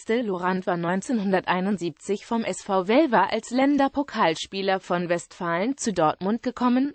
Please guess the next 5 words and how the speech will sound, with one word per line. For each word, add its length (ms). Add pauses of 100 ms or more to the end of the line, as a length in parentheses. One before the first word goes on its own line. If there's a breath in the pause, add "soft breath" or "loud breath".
kam 260
der 120
Mittelfeldspieler 1040
zu 160
dreiundzwanzig 1200